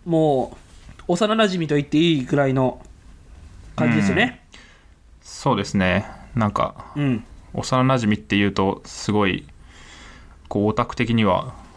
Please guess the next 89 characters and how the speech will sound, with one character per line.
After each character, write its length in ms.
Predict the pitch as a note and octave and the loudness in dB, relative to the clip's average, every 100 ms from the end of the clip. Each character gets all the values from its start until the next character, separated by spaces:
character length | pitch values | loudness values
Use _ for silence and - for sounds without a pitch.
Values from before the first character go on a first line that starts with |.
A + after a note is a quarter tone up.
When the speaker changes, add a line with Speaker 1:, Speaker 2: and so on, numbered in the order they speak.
| - | -2
Speaker 2:
も 100 | A2+ | -2
う 40 | |
ち 100 | - | -2
ょ 0 | - | -2
っ 20 | |
と 140 | F#2 | -2
心 340 | - G#2+ A2 G#2 | -2 0 2 2
躍 180 | G#2 G#2+ | 2 2
る 80 | |
感 220 | G#2 G#2+ G2+ | 2 0 2
じ 160 | G#2 | 2
で 120 | G#2 | 2
あ 60 | G2+ | 0
り 80 | G#2 | 0
た 120 | G2+ | -2
い 40 | |
ん 20 | F2+ | -2
で 60 | |
す 80 | - | -4
け 80 | - | -4
ど 60 | |
ね。 200 | D#2+ - - - G#3 - F3+ E3+ - | -4 -6 -10 -4 -4 -2 -2 -2 -6
Speaker 1:
<laughs> 680 | - - _ _ _ _ - | -16 -20 _ _ _ _ -12
Speaker 2:
こ 200 | - G2+ | -2 0
う、 40 | |
可 120 | D#3 | 2
愛 200 | G#2+ G#2 | 2 4
い 40 | G2+ | 2
女 180 | G#2 G#2 | 2 2
の 140 | G2 | 2
子 160 | G2 G2 | -2 -2
と、 120 | D#2+ | 0
み 120 | E2+ | -2
た 80 | E2 | -4
い 40 | |
な。 60 | - | -6
Speaker 1:
は 60 | - | -10
い。 40 | - E3 | -12 0
ま 400 | D#3+ C#3+ A#2 - | 2 2 0 -8
あ、 40 | |
可 220 | - F3 G3 | -4 0 2
愛 120 | G#3+ | 0
く 140 | G3+ | 0
は 120 | D#3+ | 0
な 80 | C3+ | 2
い 40 | C3+ | -2
っ 20 | |
す 240 | - C3+ | -4 -4
よ 40 | A#2 | -2
ね。 560 | A#2 B2 B2+ - - - - | -2 -4 -4 -6 -16 -16 -6
Speaker 2:
<laughs> 1400 | - G#3 - A#3+ A#3+ - A3 - G3+ - - G3 G3 - | 0 0 2 0 2 2 0 2 -2 -2 -2 -2 -2 -6
女-、 320 | A#2 C3 B2 - - - | -4 -2 -2 -4 -12 -4
い 60 | |
や、 100 | G#2+ | 0
わ 360 | G#2 G#2 - G#2 | 2 0 -2 -2
か 100 | A#2 | 0
ん 80 | G2+ | 0
な 60 | |
い 20 | |
で 40 | G2 | -2
す。 60 | |
可 180 | - B2+ | 0 0
愛 120 | C#3+ | 2
い 20 | C#3+ | 2
か 100 | B2+ | 2
ど 80 | |
う 20 | C3+ | 2
か 80 | |
わ 60 | A#2 | 0
か 60 | A#2+ | 0
ん 60 | |
な 60 | G#2+ | -2
い 20 | |
で 20 | |
す 80 | - | 0
が、 60 | G#2+ | 2
女 180 | A#2 | 2
の 80 | A2+ | 2
子 100 | G#2+ | 2
で 80 | G#2+ | 2
は 100 | G2+ | 2
な 100 | F2+ | 2
い 40 | |
で 60 | D#2+ | 0
す。 140 | - - | -6 -10
Speaker 1:
は 220 | - C#3+ | -2 -2
い。 120 | - - - - - - - A2+ G#3+ G#3 C#3+ | -2 -16 -20 -20 -20 -20 -16 -6 -2 -2 -2
Speaker 2:
は 240 | - | -2
い。 40 | A2+ | -2